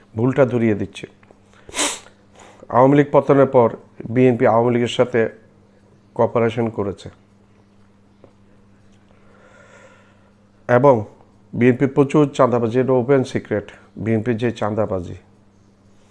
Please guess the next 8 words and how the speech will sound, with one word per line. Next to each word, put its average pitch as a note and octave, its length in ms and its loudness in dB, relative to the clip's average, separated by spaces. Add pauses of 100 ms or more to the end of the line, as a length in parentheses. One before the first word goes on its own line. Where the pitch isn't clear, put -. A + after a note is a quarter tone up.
(360)
এগুলো D3 240 0
মানুষ C#3 360 4
পছন্দ C3+ 400 0
করেনি। G#2 500 -2 (720)
ডাকসুর B2+ 340 0
ইলেকশনটা C#3 520 2
একটা B2+ 200 0
প্রতিফল, C3 600 0